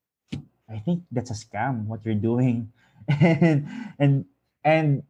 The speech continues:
so is, imagine, there's no one believing in you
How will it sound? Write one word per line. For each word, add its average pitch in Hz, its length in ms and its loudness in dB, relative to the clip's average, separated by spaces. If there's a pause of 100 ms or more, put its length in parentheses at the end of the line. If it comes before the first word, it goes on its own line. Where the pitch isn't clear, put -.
(180)
so 196 200 0
is, 190 300 0
imagine, 175 560 4
there's 156 240 2
no 165 120 4
one 214 160 6
believing 135 440 2
in 120 200 -2
you 117 440 -2